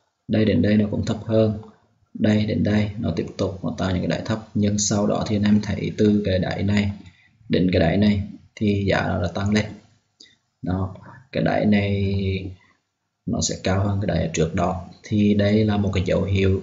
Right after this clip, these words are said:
một cái tín hiệu để cho mình biết được là cái đà của giá nó đã giảm đi rồi. Đó, thì cái đà bán của nó đã giảm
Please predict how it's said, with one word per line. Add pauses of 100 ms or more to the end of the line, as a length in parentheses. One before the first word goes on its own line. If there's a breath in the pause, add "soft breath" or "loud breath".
(120)
một
cái
tín
hiệu
để
cho
mình
biết
được
là (400 loud breath)
cái
đà
của
giá
nó
đã
giảm
đi
rồi. (1400 loud breath)
Đó,
thì
cái
đà
bán
của
nó
đã
giảm